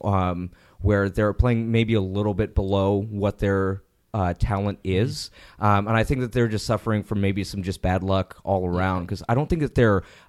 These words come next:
an awful team, but I still don't think, I still think that they're just gonna be on that bubble where they could very easily miss the playoffs.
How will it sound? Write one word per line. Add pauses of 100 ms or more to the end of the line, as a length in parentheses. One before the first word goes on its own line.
(360)
an
awful
team,
but
I
still
don't
think,
I
still
think
that
they're
just
gonna
be
on
that
bubble
where
they
could
very
easily
miss
the
playoffs.